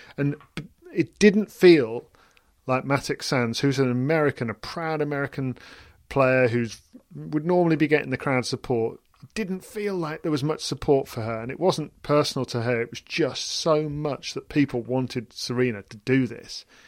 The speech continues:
And then her, you just saw her greatness. She just stepped around a couple of shots, just slammed winners,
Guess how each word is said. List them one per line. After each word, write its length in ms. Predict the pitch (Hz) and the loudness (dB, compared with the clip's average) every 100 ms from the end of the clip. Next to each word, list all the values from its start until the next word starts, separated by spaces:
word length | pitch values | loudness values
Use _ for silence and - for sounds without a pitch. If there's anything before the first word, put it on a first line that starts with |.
| - - _ - | -20 -20 _ 0
And 200 | 139 156 | 4 4
then 280 | 156 143 - _ - _ _ _ _ _ _ _ _ | 2 0 -6 _ -20 _ _ _ _ _ _ _ _
her, 180 | 143 156 - _ | -2 -2 -6 _
you 180 | 156 151 | 0 2
just 200 | 160 - | 2 6
saw 320 | 190 170 160 | 8 10 8
her 160 | 143 | 6
greatness. 640 | 131 135 131 120 - - - | 6 6 4 -2 -12 -10 -8
She 200 | - 139 | -6 -2
just 180 | 135 - | 0 0
stepped 500 | - - 170 - - | 0 4 2 2 0
around 240 | 156 143 | 2 2
a 40 | 139 | 0
couple 360 | - 139 - | 2 2 4
of 80 | 135 | 0
shots, 440 | - 127 117 - | 2 0 0 -4
just 260 | - 160 - | 0 0 2
slammed 640 | - 196 196 185 175 160 | 0 2 2 2 2 0
winners, 500 | 127 127 120 120 117 | 2 2 2 -2 -4